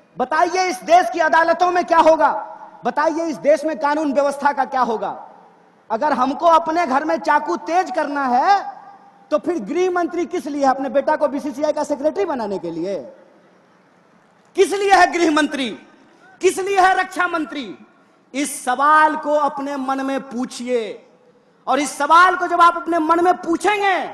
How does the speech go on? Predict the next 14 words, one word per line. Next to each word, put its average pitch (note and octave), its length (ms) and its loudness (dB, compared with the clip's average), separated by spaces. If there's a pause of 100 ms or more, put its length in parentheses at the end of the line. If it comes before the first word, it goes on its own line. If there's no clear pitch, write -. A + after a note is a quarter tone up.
(480)
तब D#4 140 0
आपको D4+ 340 4
समझ D4+ 360 -2
में D#4 120 0
आएगा D#4+ 600 4 (520)
कि C#4 80 -6
ये D#4 100 -4
नफरत C#4+ 520 -2
की D4+ 80 -4
भाषा B3 380 -2
क्यों C#4 240 -8
बोली B3 240 -6
जाती G#3 280 -4
है। D#3 400 -14